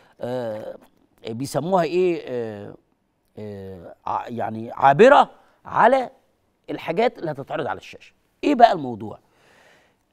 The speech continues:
أوائل شهادات الدبلومات الفنية عشرين تلاتة وعشرين. طبعا الخبر ده، الخبر ده حضراتكم بتسمعوه كتير بقالنا عشرات السنين. إيه يا عم جابر، أنت جايب لي أوائل الس-، الشهادات الدبلومات،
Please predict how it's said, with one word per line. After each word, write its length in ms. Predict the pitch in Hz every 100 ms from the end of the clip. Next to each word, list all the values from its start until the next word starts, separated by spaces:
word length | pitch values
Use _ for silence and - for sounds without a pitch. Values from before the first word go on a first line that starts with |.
| _ _ _ -
أوائل 360 | 190 277 285 220
شهادات 400 | 220 196 262 233
الدبلومات 500 | 202 185 190 240 226
الفنية 540 | 190 196 208 254 262
عشرين 460 | - 156 139 214 190
تلاتة 220 | 185 139
وعشرين. 320 | 113 - 78 _ _ -
طبعا 440 | 269 202 208 196 -
الخبر 440 | 196 185 254 247 196
ده، 380 | 262 294 359 - _ _ _ _ _ -
الخبر 360 | - 247 262 202
ده 120 | 269
حضراتكم 680 | 240 190 202 226 262 254 247
بتسمعوه 640 | 262 - 254 262 294 175 - _ _
كتير 640 | 285 311 311 294 277 254
بقالنا 540 | 220 269 262 294 277 277
عشرات 520 | 269 220 214 247 247
السنين. 420 | 233 - 208 165 - _ _
إيه 260 | 233 247 220
يا 60 | 160
عم 260 | 151 170
جابر، 320 | 175 220 214 202
أنت 160 | 160
جايب 180 | 175 208
لي 60 | 180
أوائل 200 | 190 185
الس-، 160 | -
الشهادات 380 | 170 - 143 175
الدبلومات، 180 | 160